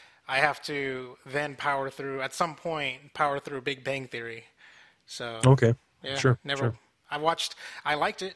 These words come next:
Speaker 1: Uh, somebody convinced me at work to, to just power through the entire series. And then I got through seasons one and two, and then I stopped, not because I didn't like it, just because other things came up and I never got back around to it.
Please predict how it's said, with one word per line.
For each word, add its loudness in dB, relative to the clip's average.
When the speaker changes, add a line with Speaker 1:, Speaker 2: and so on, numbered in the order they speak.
Speaker 1:
Uh, 2
somebody -4
convinced -8
me -4
at 0
work -2
to, -6
to -2
just -8
power 0
through -12
the -8
entire -4
series. -6
And -8
then -2
I -2
got 0
through -6
seasons -6
one -4
and -8
two, -4
and -6
then -2
I -2
stopped, -2
not -2
because -6
I -4
didn't -6
like -4
it, -10
just -8
because -10
other -10
things -14
came -8
up -6
and -8
I -10
never -6
got -6
back -6
around -4
to -4
it. -4